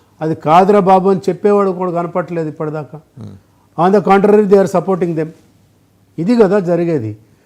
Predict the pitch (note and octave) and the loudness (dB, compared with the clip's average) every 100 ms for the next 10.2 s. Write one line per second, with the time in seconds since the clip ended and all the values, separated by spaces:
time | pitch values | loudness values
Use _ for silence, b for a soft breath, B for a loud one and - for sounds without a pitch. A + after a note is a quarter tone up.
0 | _ D3 F#3 G3+ G#3 G#3 G3+ E3 F#3+ F3 | _ 0 2 2 2 0 -2 -4 -4 -4
1 | E3+ F3 A3+ b b b - D3+ C#3 F3 | -4 -4 -6 b b b -10 -4 2 2
2 | F#3+ F#3+ F3+ F3+ E3 D#3+ C#3 D#3+ D#3 D#3 | 4 0 0 -2 -6 -8 -4 -4 -2 -4
3 | D3+ G3 b b - D3+ D3 D3 D#3 D3+ | -4 -6 b b -6 -4 -2 0 -2 -2
4 | F3 E3+ E3 C#3+ D3 D#3+ D3+ C#3 D3 C#3 | -4 -4 -6 -6 -6 -6 -6 -6 -6 -4
5 | C#3 C#3+ - C#3 C3+ F#3 b b b - | -6 -8 -10 -8 -8 -10 b b b -2
6 | E3+ G3 F#3+ F#3+ - - F3 - D#3+ D3+ | 2 4 4 2 0 -4 -4 -2 -4 -4
7 | G#3 b b b E3+ E3 F3+ G#3+ A3 G#3 | -6 b b b -2 2 4 6 6 6
8 | F#3 D#3+ E3 D3 - D3+ - _ _ _ | 4 2 0 -2 -6 -12 -12 _ _ _
9 | _ _ _ _ _ _ _ - E3+ B3+ | _ _ _ _ _ _ _ -2 2 4
10 | B3 B3 | 4 0